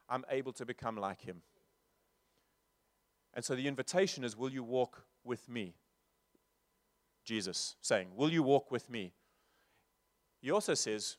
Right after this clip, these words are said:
"Will you walk?" I would also say, "Would you walk with me?" As Jesus gives teachers to a community or rabbis to say, "As I follow Jesus, so you follow me."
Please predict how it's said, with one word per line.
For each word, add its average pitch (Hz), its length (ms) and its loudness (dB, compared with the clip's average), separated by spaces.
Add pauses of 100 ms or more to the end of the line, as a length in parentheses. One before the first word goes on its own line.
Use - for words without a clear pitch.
"Will 120 120 -6
you 117 100 0
walk?" 117 380 -2 (240)
I 143 160 4
would 143 140 0
also 110 220 -2
say, 107 180 -4
"Would 113 180 -8
you 131 100 -8
walk 110 340 -2
with 110 220 -10
me?" 135 300 -10 (760)
As 110 160 0
Jesus 123 400 0
gives - 460 0 (440)
teachers 113 440 -4
to 117 120 -2
a 107 40 -2
community 117 640 -6 (420)
or 110 160 2
rabbis 117 760 0 (1080)
to 117 100 -4
say, 120 300 4
"As 135 380 4 (280)
I 156 180 4
follow 135 320 2
Jesus, 101 720 -6 (480)
so 127 480 2 (260)
you 117 140 -4
follow 113 320 2
me." 110 260 -6